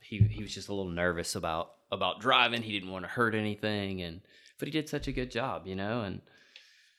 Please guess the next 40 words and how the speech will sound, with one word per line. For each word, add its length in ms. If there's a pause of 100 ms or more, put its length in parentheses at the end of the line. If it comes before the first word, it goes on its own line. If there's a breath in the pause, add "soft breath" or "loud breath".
(180 soft breath)
my 160
brother 400
hadn't 480
ever 200
really 280
seen 240
the 100
Rubicon 460
either, 260
so 200
it 40
was 140
a 100 (220)
cool 200
family 340
trip 340
for 100
them 160
to 60
come 180
out 220
and, 160 (260)
and, 220 (100)
and 140
experience 580
it. 160
And 340 (240)
we 80
took 200
a 100
couple 220
of 80
days 260
and 80
got 140
out 120
there 120
and 80
did 120
it. 160